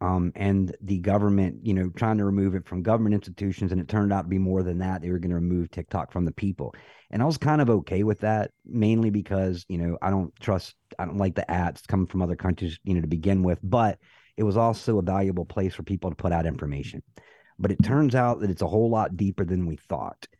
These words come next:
And, um, I saw a video today and I actually went through and loo-, looked up a bunch of articles to verify, and he was right. So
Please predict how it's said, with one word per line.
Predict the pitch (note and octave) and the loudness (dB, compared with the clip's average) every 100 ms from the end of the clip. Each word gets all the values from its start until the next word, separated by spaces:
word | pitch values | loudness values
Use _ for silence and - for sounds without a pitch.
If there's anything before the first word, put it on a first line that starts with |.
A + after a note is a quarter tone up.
| _ _ _ - | _ _ _ 0
And, | G#3 G2 - - | 2 2 0 -2
um, | G2 F#2+ | 0 2
I | A2 | 0
saw | - C#3 | 2 2
a | A2+ | 4
video | A2 G#2+ | 4 4
today | G2+ F#2+ | 2 0
and | F#2 | 0
I | F#2 | -2
actually | G#2 A2 G2+ | -4 -2 0
went | G2+ - | 0 -2
through | G2 G2 F#2+ - | 0 0 -2 -4
and | F2 E2 - | -6 -6 -2
loo-, | G#2 G2 - | -2 -2 -6
looked | G#2 | -4
up | A2 | -2
a | F2 | 2
bunch | G#2+ - | 0 2
of | |
articles | F#2+ G#2 - D2 | 0 0 -2 -8
to | |
verify, | D2+ G2 G#2 E2 | -4 -2 0 -2
and | E2+ | 0
he | A2 | 0
was | F2+ F#2+ | -2 -4
right. | F#2 - - - - _ | -6 -8 -20 -20 -20 _
So | - G#2 G2 | 0 2 2